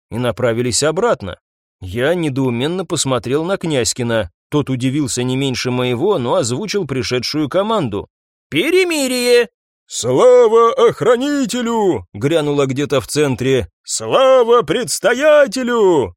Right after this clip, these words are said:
отозвались фланги. «Ура!» закричали многие, в том числе большинство из практикантов. И только немногочисленные маги, в том числе я и высокородные, стояли будто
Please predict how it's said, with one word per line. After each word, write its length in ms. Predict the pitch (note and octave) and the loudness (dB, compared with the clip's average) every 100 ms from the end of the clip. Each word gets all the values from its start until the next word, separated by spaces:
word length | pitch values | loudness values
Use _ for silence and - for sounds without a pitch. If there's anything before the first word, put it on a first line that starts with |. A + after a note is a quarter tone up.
| - | -8
отозвались 640 | G#2+ B2+ A#2 B2 A#2+ - | -4 -2 0 0 -2 -4
фланги. 600 | A2+ C3 A2+ G#2+ A2 F2+ _ _ _ | 0 0 0 -2 -4 -6 _ _ _
«Ура!» 1500 | C#3 D4 E4+ E4+ E4+ E4+ D#4+ D#4+ D#4 D#4 D4+ C#4+ C4+ C4 G#3+ A2 | 2 4 4 4 2 2 2 2 2 2 4 6 6 4 2 0
закричали 680 | A#2 C3 D#3 - E3+ D#3 | -2 -2 -2 0 0 0
многие, 800 | D#3 F3+ B3 A#3 A3 A3 G3 G#2 | 0 0 0 0 -2 0 0 0
в 100 | - | -6
том 200 | - A3 | -4 -4
числе 340 | F3+ D#3 B2 F#3 | -2 -4 -2 -2
большинство 600 | D3 C3 C3+ A#2 A#2+ D3 | -2 -4 -4 -4 -4 -2
из 140 | C3+ | -2
практикантов. 880 | - C#3 - D#3+ A#3 D3+ F#2 - - _ - - | -4 -4 -4 -4 -2 -4 -6 -12 -20 _ -20 -12
И 160 | - D3+ | -2 -2
только 480 | - A#3 A#3 F3 G3 | 0 0 0 0 -2
немногочисленные 1120 | G3 F#3+ F#3+ F3 F3 - A3+ - F3 E3 D#3+ | 0 -2 -2 0 -2 -2 -6 -2 -2 -2 -2
маги, 520 | D#3 G3 G#3+ C#3 G2+ | -2 0 0 0 -2
в 120 | F#2+ - | -8 -4
том 200 | C3 C3+ | -4 -2
числе 420 | C3 A#2 B2 C#3 | -4 -4 -4 -4
я 340 | A2+ C3 D3+ | -2 2 2
и 160 | D3 C#3+ | 2 -2
высокородные, 960 | C3 B2 A#2+ B2 A#2+ F#3+ E3+ G#2+ G#2+ | -2 -2 -2 0 0 2 0 -2 -4
стояли 560 | G#2 - A2+ B2 F#3 E3 | -4 -4 -4 -2 -2 -2
будто 600 | A#2 D#3+ - _ D#3+ D#3+ | -4 -4 -6 _ -2 -2